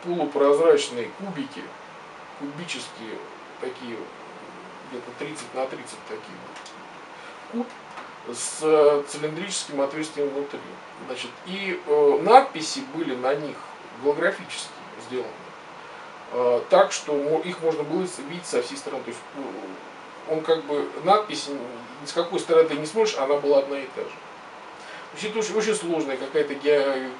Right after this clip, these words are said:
голографическая, геометрическая форма, м, которая являлась самим, ну, как бы ключом вот этого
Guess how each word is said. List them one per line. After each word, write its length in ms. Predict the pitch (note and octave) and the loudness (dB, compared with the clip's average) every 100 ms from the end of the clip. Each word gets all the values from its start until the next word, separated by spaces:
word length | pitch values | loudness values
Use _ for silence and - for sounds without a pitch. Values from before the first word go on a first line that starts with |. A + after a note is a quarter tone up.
| - | -4
голографическая, 760 | C#3+ D3 D#3+ E3+ F#3 - - B2+ - - - - - - | 0 2 2 0 -2 -6 -6 -10 -12 -16 -16 -16 -12 -2
геометрическая 640 | D3 F3 F#3 D#3 - C3+ | 0 0 -4 -6 -6 -6
форма, 420 | B2 F3+ A#3+ A3+ | -6 0 2 2
м, 640 | B2 - - B2+ B2+ B2 A2+ G#2 - - - - | 0 -2 -10 -14 -12 -10 -10 -12 -16 -18 -16 -8
которая 320 | B2+ F3 F#3+ E3 C#3+ | -6 -2 0 0 -4
являлась 440 | C#3 C3+ E3 E3 | -4 6 8 8
самим, 380 | - C3 C3+ D#3 D3+ - | 4 2 2 0 -4 -8
ну, 100 | B2 | -8
как 140 | - B2+ | -6 -6
бы 80 | B2 | -8
ключом 340 | C3+ C3+ F3+ D3+ | -8 -6 -2 -2
вот 100 | A#2 | -4
этого 220 | G#2+ A2 | -8 -10